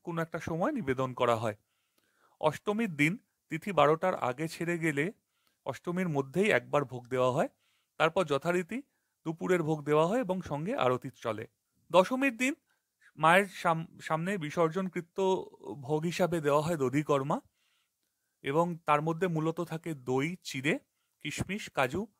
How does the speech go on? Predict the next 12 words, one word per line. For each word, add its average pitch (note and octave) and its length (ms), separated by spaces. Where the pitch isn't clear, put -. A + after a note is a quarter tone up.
নানা C#3 200
প্রকারের D3 420
ফল, D3+ 340
কলা, C3 340
নাড়ু, B2 340
সন্দেশ, C#3 560
এই B2+ 120
সমস্ত C3+ 400
দ্রব্যাদি। A#2+ 640
মায়ের D#3+ 220
নামে F#3 220
প্রতিদিন F#3+ 580